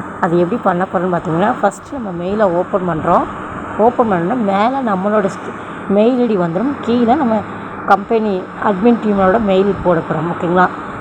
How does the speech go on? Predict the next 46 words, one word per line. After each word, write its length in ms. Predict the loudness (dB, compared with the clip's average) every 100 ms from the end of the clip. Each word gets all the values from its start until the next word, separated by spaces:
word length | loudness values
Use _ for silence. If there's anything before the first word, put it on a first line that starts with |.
| -10
இப்போ 180 | 0 2
வந்து 220 | 2 2
எஸ் 200 | 0 0 -2
பி 240 | 0 2
ஓ 100 | 2 0 -4 -4
டி 200 | 0 0
வி 160 | 2
எம் 160 | 0 2
அட் 240 | 0 -2 -6
ஜிமெயில் 380 | -4 -2 0 0
டாட் 260 | 0 0 2
காம் 340 | 0 0 -6 -12 -8 -4
அப்படின்னு 260 | 0 0
சொல்லி 200 | 0 -2 0
போட்டோம்னா 440 | -2 0 0 0 0 0
கரெக்டாக 360 | 0 2 2
வந்துரும். 240 | 2 -2 -2
கீழே 220 | -2 2
இருக்கு 200 | 2 0 -2
பாருங்க, 260 | 0 0
நான் 160 | 0 0
டைப் 200 | 0 0
பண்ணும்போது 320 | -2 -2 -2 -4
கீழே 140 | -2 0
வந்துருச்சு. 520 | 0 -2 -4 -6 -8 -8 -10 -10 -10 -8 0
இதை 120 | 2
நம்ம 280 | 4 2 2
வந்து 200 | 0 0
டச் 220 | -2 -2
பண்ணிட்டு, 340 | -4 -4 -4 -4 -4 -8 -8 -8 -8 -10 -10 -10 -6
இப்போ 200 | -2 0 2
சப்ஜெக்டில் 440 | 0 0 -4 -2 -2
என்ன 120 | -2
கொடுக்க 240 | -2 -4 -2
போறோம் 180 | -2 0
அப்படின்னு 240 | 0 -2 -4
பார்த்தீங்கன்னா, 540 | -4 -2 -2 0 0 -2 -8 -12 -12 -10 -4
இப்போ 120 | -2 0
சப்ஜெக்டில் 340 | 0 2 2
உங்க-, 260 | 2 0 0
நம்மளோட 220 | 2 2
ஐ 200 | 2 0
டி 80 | 0
பிளாக்ல 460 | 0 -2 0 2
இருக்கு 240 | 2 0 -2
அப்படின்னா, 320 | 0 0